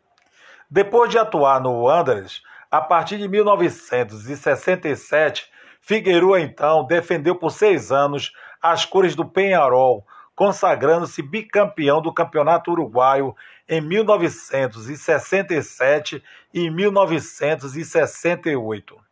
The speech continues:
Sob a liderança de Figueroa, o goleiro Ladislau Matius-, o goleiro Ma-, o goleiro Ma-, o goleiro Ma-, o goleiro Ladislau Mazuskiewicz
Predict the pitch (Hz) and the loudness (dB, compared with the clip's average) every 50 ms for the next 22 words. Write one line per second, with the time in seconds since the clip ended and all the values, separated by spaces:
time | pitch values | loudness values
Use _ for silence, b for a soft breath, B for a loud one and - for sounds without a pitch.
0 | _ _ _ _ _ _ _ _ _ b b b b b b b b b b - | _ _ _ _ _ _ _ _ _ b b b b b b b b b b -2
1 | - 214 220 214 214 202 208 220 180 208 190 185 202 220 208 208 190 180 170 - | 2 2 4 4 4 4 2 2 2 4 4 4 4 2 2 0 -2 -2 -4 -4
2 | - 175 175 160 143 135 127 117 131 147 151 147 123 101 92 b b b b b | -2 -4 -4 -2 0 0 0 2 2 2 2 2 2 2 0 b b b b b
3 | b b 170 202 190 196 190 175 190 202 196 190 175 185 190 185 180 143 123 143 | b b 0 2 2 4 4 4 4 4 4 4 6 4 4 4 2 -4 -4 0
4 | 165 175 185 185 170 175 170 160 - - 190 - - - _ _ _ _ _ _ | 2 4 4 2 2 0 -2 -2 -4 -8 -12 -12 -14 -18 _ _ _ _ _ _
5 | _ _ _ _ _ b b b b b b b b b - 175 196 180 196 185 | _ _ _ _ _ b b b b b b b b b 0 0 2 4 4 4
6 | 151 139 139 143 139 131 127 123 143 165 165 165 147 - - _ - 175 175 185 | 4 4 4 4 2 2 2 2 2 2 2 2 0 -2 -6 _ -6 -4 -4 0
7 | 160 175 175 156 147 160 175 175 160 147 135 131 151 175 - - - _ _ _ | 2 2 2 4 4 4 2 2 2 0 0 0 0 0 0 -2 -6 _ _ _
8 | - 202 208 196 208 185 151 131 139 139 131 120 123 127 143 170 175 - - _ | -4 -2 0 2 2 2 2 2 2 2 0 0 -2 0 0 0 0 -2 -6 _
9 | _ _ _ _ - - 196 196 180 185 165 143 135 143 143 135 127 135 151 180 | _ _ _ _ -6 -4 -2 0 2 2 2 2 2 2 2 2 2 2 2 2
10 | 185 151 156 131 120 135 147 156 160 160 143 139 139 143 147 139 - 143 160 - | 2 0 -2 -8 -4 0 2 4 4 2 0 0 0 0 0 0 -2 -6 -14 -16
11 | - - 135 123 127 143 151 143 120 104 - - _ | -14 -8 -2 0 2 2 2 0 -2 -8 -20 -20 _